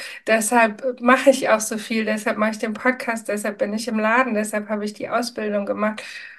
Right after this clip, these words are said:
um über möglichst viele Einfalltore Menschen zu erreichen, um Schlaf wirklich zu verbessern und auch den Menschen zu sagen, "Hört mal auf das, was euch euer Körper und eure Seele sagt. Wann seid ihr denn müde?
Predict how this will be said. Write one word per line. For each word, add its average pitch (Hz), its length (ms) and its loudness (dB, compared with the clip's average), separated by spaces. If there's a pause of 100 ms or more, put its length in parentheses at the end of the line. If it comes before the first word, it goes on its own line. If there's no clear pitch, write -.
(160)
um 220 280 4
über 226 300 6
möglichst 240 580 4
viele 240 500 2
Einfalltore 220 720 2
Menschen 220 440 2
zu - 120 -4
erreichen, 214 640 2
um 208 120 -2
Schlaf 220 440 -2
wirklich 240 380 -4
zu 214 100 -10
verbessern 226 720 0
und 208 240 2 (680)
auch 214 160 4
den 220 180 4
Menschen 226 300 4
zu 240 140 -4
sagen, 226 340 4
"Hört 240 200 4
mal 226 200 6
auf 226 120 -6
das, 233 360 -4 (480)
was 240 420 4
euch 247 440 6
euer 240 260 8
Körper 254 500 8
und 214 140 2
eure 240 380 2
Seele 254 440 8
sagt. - 480 -2
Wann 233 200 2
seid 269 280 6
ihr 302 100 6
denn 214 220 4
müde? 208 460 2